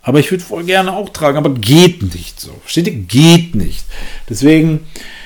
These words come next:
danke Animal, dass es euch gibt, dass ihr Sachen für über X X L herstellt, so. <laughs> Danke an Nike, an Jordan, dass es große Menschen auf der Welt gibt, dass ich das tragen kann, so. Ähm, ja, Leute, ähm,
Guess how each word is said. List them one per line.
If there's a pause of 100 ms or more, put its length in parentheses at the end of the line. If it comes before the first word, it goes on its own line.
(280)
danke
Animal,
dass
es
euch
gibt,
dass
ihr (140)
Sachen
für (240)
über
X
X
L
herstellt,
so. (340)
<laughs>
Danke
an
Nike,
an
Jordan,
dass
es
große
Menschen
auf
der
Welt
gibt,
dass
ich
das
tragen
kann,
so. (580)
Ähm, (400)
ja,
Leute, (720)
ähm,